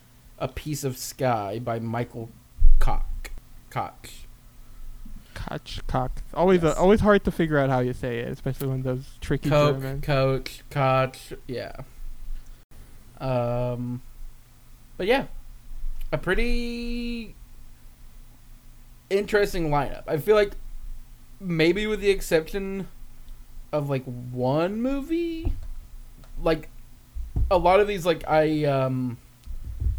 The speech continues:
Speaker 1: I feel like I, like, have, like, even just without getting too far into, like, researching takes and everything from, like, people who were, you know, boots on the ground at Berlin, I feel like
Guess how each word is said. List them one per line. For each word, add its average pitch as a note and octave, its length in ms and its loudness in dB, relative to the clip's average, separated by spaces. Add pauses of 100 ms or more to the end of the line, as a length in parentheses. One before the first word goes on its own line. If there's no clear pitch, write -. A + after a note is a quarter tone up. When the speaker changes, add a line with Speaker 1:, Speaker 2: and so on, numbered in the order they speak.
(120)
Speaker 1:
I D#3+ 60 2
feel D3+ 160 4
like D#3 120 2
I, D3 220 4
like, C3+ 160 0
have, C#3+ 500 4
like, C3+ 180 2 (140)
even E3+ 240 2
just C#3+ 320 2 (320)
without D3+ 360 4
getting C#3+ 320 2
too E3+ 240 4
far C#3+ 200 4
into, C3+ 220 2
like, C3 240 0
researching C3+ 1040 -2 (540)
takes D3 420 -2
and C3+ 120 0
everything B2+ 500 -2
from, B2+ 280 0
like, A#2 300 -6 (680)
people C#3+ 300 2
who C#3 100 2
were, C3 400 2
you B2 80 -2
know, B2+ 100 2
boots B2+ 260 0
on C3+ 80 4
the C3 60 2
ground B2+ 300 6
at B2 280 4
Berlin, C3 520 4
I A#2+ 100 2
feel C#3 180 2
like B2+ 220 0